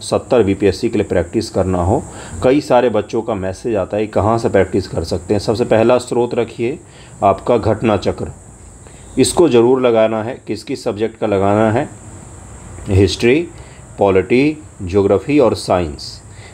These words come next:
इन चार सब्जेक्ट का घटना चक्र अगर आप लगा कर जाते हैं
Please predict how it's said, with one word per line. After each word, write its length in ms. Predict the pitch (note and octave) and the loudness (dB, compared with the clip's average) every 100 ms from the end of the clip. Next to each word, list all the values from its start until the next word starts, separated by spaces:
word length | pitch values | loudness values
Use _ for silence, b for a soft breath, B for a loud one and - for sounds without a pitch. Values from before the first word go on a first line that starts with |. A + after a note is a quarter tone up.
| - | -6
इन 140 | G#3 G#3+ | -4 -2
चार 320 | - B2+ C#3+ | 2 2 2
सब्जेक्ट 420 | C#3+ B2+ B2 A#2+ | 0 -4 -4 -6
का 80 | C3+ | -6
घटना 320 | A2+ G2 A2 A2 | -6 -6 -6 -6
चक्र 220 | A#2 A2 | -6 -2
अगर 120 | G2+ | 0
आप 160 | G#2+ G2+ | 0 0
लगा 300 | F2+ F#2 G2+ | 0 2 0
कर 180 | G#2+ | -2
जाते 340 | F#2+ F2 E2+ G#2 | -2 -2 -2 -4
हैं 240 | F#2+ - | -4 -8